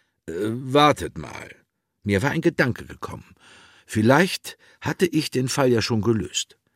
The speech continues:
Äh, was, wenn Käfer die Räuber waren? Ra, das ist nun wirklich Blödsinn. Chepri klopfte sich sauber. Aber egal, ich habe einen Weg entdeckt, über den Menschen hier hereinkommen konnten.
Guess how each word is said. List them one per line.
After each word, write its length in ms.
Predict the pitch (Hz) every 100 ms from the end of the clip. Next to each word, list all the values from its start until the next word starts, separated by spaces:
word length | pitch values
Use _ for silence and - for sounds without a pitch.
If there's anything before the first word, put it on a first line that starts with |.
| _ _ - - -
Äh, 180 | 90 92
was, 460 | 107 120 - -
wenn 320 | 101 98 90 87
Käfer 640 | - 101 98 - 220 120 - _ -
die 100 | 113
Räuber 460 | 95 117 85 71 67
waren? 340 | 76 62 - _ _ _ _ -
Ra, 460 | - 78 82 113 104 - - 139
das 220 | 202 269
ist 160 | - 220
nun 160 | 175
wirklich 280 | 175 180 135
Blödsinn. 600 | 78 73 - - 62 62 - - - - -
Chepri 480 | - 127 - 113 113
klopfte 460 | - 107 - -
sich 160 | 73 -
sauber. 280 | 80 76 - - _ _ - - - -
Aber 180 | 175 175
egal, 360 | 160 135 120 - - - -
ich 180 | - -
habe 160 | 240 185
einen 260 | 123 104
Weg 180 | 214 -
entdeckt, 460 | 95 - 170 - - - - -
über 160 | 120
den 220 | 147 156 135
Menschen 480 | 170 220 - 233
hier 180 | 190 220
hereinkommen 500 | 220 233 269 - 95
konnten. 380 | - 95 80